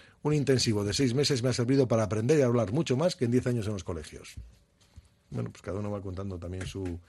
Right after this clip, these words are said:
su experiencia, ¿no? En función de cómo se ha hecho. Luego, "Tengo algunos libros guardados de cuando se estudiaba en E G B y bup,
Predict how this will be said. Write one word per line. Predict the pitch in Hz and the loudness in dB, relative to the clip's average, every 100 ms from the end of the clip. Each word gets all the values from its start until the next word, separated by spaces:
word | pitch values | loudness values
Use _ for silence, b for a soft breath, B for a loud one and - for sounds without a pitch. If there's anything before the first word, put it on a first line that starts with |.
| b b - | b b -14
su | 101 | -10
experiencia, | - 95 127 113 85 | -6 0 2 2 -2
¿no? | 123 | -6
En | 120 | -6
función | 95 107 | -6 -6
de | 98 | -6
cómo | 92 92 | -6 -6
se | 87 | -4
ha | 117 | -4
hecho. | 127 - B B B B | -4 -10 B B B B
Luego, | 139 120 | 2 4
"Tengo | 143 143 | 4 6
algunos | 135 143 123 | 4 4 2
libros | 143 135 | 4 4
guardados | 123 127 135 147 | 6 6 6 4
de | 139 | 4
cuando | 127 120 | 4 2
se | 110 | 0
estudiaba | 101 110 123 135 131 | -2 2 4 6 4
en | 123 | 2
E | |
G | - 127 | 2 4
B | 139 | 6
y | 120 | 6
bup, | 143 | 2